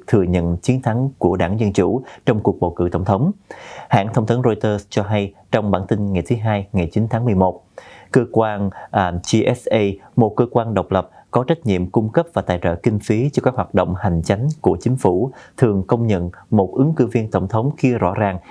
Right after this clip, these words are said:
đã thắng cuộc bầu cử để quá trình chuyển giao quyền lực có thể tiến hành. Bà Emily Murphy, giám đốc văn phòng của G S A, người được Tổng thống Donald Trump bị bổ nhiệm vào năm hai nghìn không trăm mười bảy, vẫn chưa xác định rằng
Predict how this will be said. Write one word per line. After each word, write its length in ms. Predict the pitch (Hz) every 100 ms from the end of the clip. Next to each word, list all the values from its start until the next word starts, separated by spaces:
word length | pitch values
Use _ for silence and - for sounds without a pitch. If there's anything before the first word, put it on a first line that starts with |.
| -
đã 100 | 92
thắng 260 | 90 120 156
cuộc 160 | 120
bầu 180 | 101 90
cử 240 | - 92 107
để 160 | 117
quá 180 | 92 131
trình 180 | 135 92
chuyển 200 | 87 90
giao 180 | 107 104 -
quyền 160 | 90
lực 200 | 90 85 _ -
có 200 | 101 -
thể 160 | - 87
tiến 200 | - 117
hành. 240 | 117 87 85 _ - - - - -
Bà 240 | 107 95 -
Emily 320 | 107 101 101
Murphy, 460 | 101 95 104 92 - -
giám 220 | 107 120
đốc 180 | 143 143
văn 140 | 113 101
phòng 240 | 98 87
của 140 | - 98 -
G 40 | 98 113
S 140 | -
A, 80 | 107 101 98 - -
người 200 | 131 117
được 220 | 104 101 -
Tổng 160 | 95
thống 220 | 95 113 139
Donald 220 | 120 110
Trump 260 | 117 110 98 -
bị 160 | 107 98 -
bổ 140 | 95
nhiệm 280 | 110 127 95
vào 120 | 92
năm 160 | 101 104
hai 120 | 107
nghìn 160 | 101 85
không 180 | 104 104
trăm 160 | 101
mười 100 | 95
bảy, 340 | 87 85 127 175 - -
vẫn 340 | 110 92 120 143
chưa 320 | - 135 131
xác 180 | - 165
định 120 | 95
rằng 300 | 95 107 92